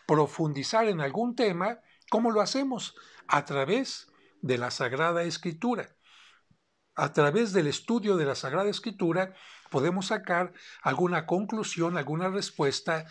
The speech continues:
alguna duda que tuviéramos. Pero las apariciones, si a alguien le sirven para modificar su vida, si a alguien le sirven como aliciente para su fe,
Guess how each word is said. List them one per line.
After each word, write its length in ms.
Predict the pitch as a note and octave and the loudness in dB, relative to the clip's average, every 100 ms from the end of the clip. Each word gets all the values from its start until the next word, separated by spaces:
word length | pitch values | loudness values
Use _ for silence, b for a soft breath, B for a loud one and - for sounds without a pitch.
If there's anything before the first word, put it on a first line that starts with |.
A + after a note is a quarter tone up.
| B B | B B
alguna 480 | C3+ C3 D3+ D#3+ C#3 | -2 0 0 0 0
duda 380 | D3 D#3+ D#3 D3+ | 0 0 -2 -4
que 120 | D3 | -6
tuviéramos. 760 | - C3 A#2 G#2+ A2+ A2+ - - | -6 -6 -6 -6 -8 -10 -12 -2
Pero 300 | C#3 B2 A#2 B B B | -2 -2 -8 B B B
las 220 | C#3 - | 0 2
apariciones, 960 | B2 C#3 C3 B2+ G#3 B3 A#3+ A#3+ - - b b b | -2 -2 -4 -4 0 0 0 -2 -6 -12 b b b
si 220 | - D3 | -2 2
a 60 | F3+ | 4
alguien 320 | A3+ A3+ A#3 | 2 0 0
le 120 | A3+ | -2
sirven 680 | - A#3+ G#3 F#3 G#3+ A#3 _ B B B | 0 0 0 -2 -4 -8 _ B B B
para 380 | C#3 C3 A#2+ A#2 B B | 2 4 2 -2 B B
modificar 680 | C#3+ C#3 C3+ - C#3 F3 E3+ | 0 2 2 -6 0 2 2
su 220 | - C#3+ | -2 -4
vida, 520 | G#3+ A3+ G#3 G#3+ G#3 b b b | -2 2 4 4 0 b b b
si 140 | - F3+ | 0 2
a 40 | |
alguien 260 | F3 E3+ D#3+ | 2 0 -2
le 100 | C#3 | -2
sirven 480 | - G3 F#3 F#3 | -4 -4 -2 -4
como 280 | E3 C#3 B2+ | -2 -2 0
aliciente 760 | C3 B2+ - - G3 G3+ G3 F#3+ | 0 -2 -4 -2 0 0 -2 -4
para 260 | F#3 A#2 A2+ | -2 -4 -4
su 180 | B2 | -6
fe, 400 | A2+ G#3 A3 A3 | -2 0 2 0